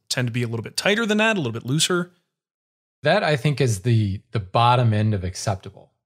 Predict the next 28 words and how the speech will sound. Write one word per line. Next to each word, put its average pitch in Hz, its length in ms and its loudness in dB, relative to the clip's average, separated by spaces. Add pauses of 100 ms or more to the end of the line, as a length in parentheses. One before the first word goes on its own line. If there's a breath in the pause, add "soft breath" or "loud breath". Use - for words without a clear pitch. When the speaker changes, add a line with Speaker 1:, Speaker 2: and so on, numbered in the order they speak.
(200)
Speaker 2:
Like, 92 300 -6
it 110 160 -6
should - 160 -10
fit - 180 0
Speaker 1:
Mm-hmm. 113 40 -2
Speaker 2:
together 117 440 4
and 104 220 0
not 110 280 0
fall 110 180 2
apart 101 360 -2
under 101 200 -2
the 95 80 -4
pull 98 180 -4
of 92 100 -6
gravity. 98 500 0 (360 soft breath)
Now, 117 140 6
that 117 180 6
being 104 180 2
said, 120 360 4
I've 107 200 -2
certainly 110 340 -2
made 104 340 0
joints 123 380 2
that 101 320 -2
will 107 560 2
kind 104 240 0
of 92 140 -6
shift - 720 0